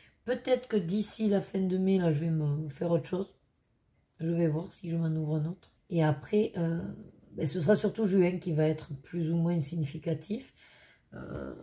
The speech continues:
que ce soit en nombre de colos et de autres activités, en fait. Voilà. Moi, c'est surtout sur ça que j'attends de voir, euh, si avec cette nouvelle organisation, j'avance un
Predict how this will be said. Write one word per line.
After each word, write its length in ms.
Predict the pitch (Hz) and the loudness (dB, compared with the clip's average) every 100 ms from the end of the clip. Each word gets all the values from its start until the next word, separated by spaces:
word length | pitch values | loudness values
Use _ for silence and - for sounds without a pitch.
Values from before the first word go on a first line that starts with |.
| 180 | -6
que 120 | 185 | -4
ce 160 | - 175 | -2 -4
soit 280 | - 190 | 0 2
en 140 | 175 165 | 2 2
nombre 220 | 165 165 | 2 0
de 100 | 156 | -2
colos 640 | 139 - 175 175 202 - | -2 0 2 4 2 0
et 160 | 175 160 | 0 0
de 480 | 139 151 139 139 - | 2 2 2 2 4
autres 220 | 202 208 175 | 4 4 0
activités, 520 | - - 143 135 - | -4 -6 -8 -8 -14
en 100 | _ | _
fait. 280 | _ _ _ | _ _ _
Voilà. 160 | 170 175 _ | -20 -20 _
Moi, 100 | 165 | -4
c'est 120 | 208 | 0
surtout 260 | 190 - 214 | 0 0 -4
sur 180 | - 165 | -4 -2
ça 140 | 196 | -2
que 140 | - | 0
j'attends 360 | 185 175 - 190 | 0 0 -2 -2
de 80 | 175 | -2
voir, 380 | 165 226 226 190 | 0 -2 0 0
euh, 100 | 165 - - - - _ _ | -2 -4 -20 -20 -20 _ _
si 240 | - - 214 | -14 4 8
avec 220 | 196 202 | 8 4
cette 280 | - 185 180 | 0 -4 -4
nouvelle 320 | 175 175 185 | -2 0 2
organisation, 880 | 175 185 175 170 170 - 202 208 208 | 2 0 0 0 -2 -2 -2 0 2
j'avance 580 | 175 170 160 175 - - | 2 2 2 0 -4 -6
un 160 | 196 | -4